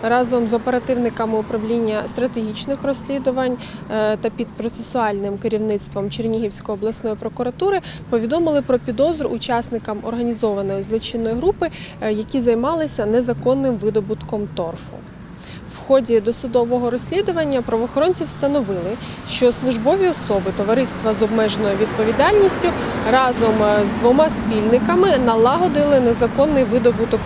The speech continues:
торфу з родовища на території Ніжинського району. Зловмисники упродовж півроку незаконно видобували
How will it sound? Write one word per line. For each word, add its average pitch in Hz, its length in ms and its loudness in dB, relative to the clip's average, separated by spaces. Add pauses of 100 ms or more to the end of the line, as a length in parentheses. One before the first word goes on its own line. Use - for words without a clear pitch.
торфу 320 360 2 (180)
з - 20 -6
родовища 277 680 2
на 240 120 2
території 269 520 2
Ніжинського 233 720 2
району. 190 400 0 (800)
Зловмисники 294 760 6
упродовж 277 560 2
півроку 269 640 4
незаконно 262 560 2
видобували 226 800 2